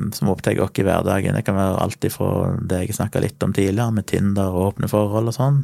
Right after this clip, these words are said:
få hennes perspektiv og erfaringer, kanskje. Hundejakt, som jeg snakket litt om. Kaffe, hun er jo kaffenerd. Ehm, ja, hvordan det er å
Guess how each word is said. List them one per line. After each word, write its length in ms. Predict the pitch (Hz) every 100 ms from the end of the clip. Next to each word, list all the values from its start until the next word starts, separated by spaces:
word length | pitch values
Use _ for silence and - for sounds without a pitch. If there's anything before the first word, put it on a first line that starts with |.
| -
få 200 | - -
hennes 280 | 90 95 -
perspektiv 600 | - 107 107 107 107 107
og 60 | 107
erfaringer, 480 | - 113 113 123 127
kanskje. 380 | 123 131 165 165 165 - - - - _ _ _ _ _ _ _ _ _ _ -
Hundejakt, 640 | 113 98 113 131 - -
som 240 | - 120
jeg 160 | 120 120
snakket 280 | 123 123 123
litt 160 | 120 131
om. 300 | 131 131 139 - _ _ _ _ _ _ _ _ -
Kaffe, 400 | 107 - - 120
hun 100 | 117
er 120 | 107
jo 20 | 101
kaffenerd. 800 | - - 113 110 117 117 120 - _ _ _ _ _ _ _ _ _ _ -
Ehm, 540 | 95 95 95 92 92 - - - _ -
ja, 160 | 147 - -
hvordan 180 | - -
det 100 | 76 90
er 80 |
å 100 | 90